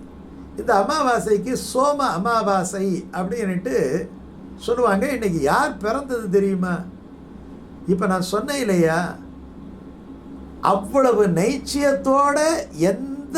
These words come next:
ஒரு தவறையும் பிரத்தியார் மேல் சொல்லாமல் தன் மீது ஏறிட்டு கொண்டு பவ்யமாக இருக்கக்கூடிய ஒரு இறை அடியாரனுடைய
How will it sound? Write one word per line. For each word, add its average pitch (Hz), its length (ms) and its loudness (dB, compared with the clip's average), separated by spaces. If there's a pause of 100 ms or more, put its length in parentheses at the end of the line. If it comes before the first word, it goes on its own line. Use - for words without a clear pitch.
(140)
ஒரு 254 320 -4 (160)
தவறையும் 262 640 0
பிரத்தியார் 233 600 0
மேல் 226 220 -4
சொல்லாமல் 226 880 -4
தன் 202 280 -4
மீது 269 480 -6
ஏறிட்டு 233 600 0
கொண்டு 226 320 0 (180)
பவ்யமாக 262 680 0
இருக்கக்கூடிய 220 1000 -2
ஒரு 214 300 -4
இறை 247 280 2
அடியாரனுடைய 214 840 0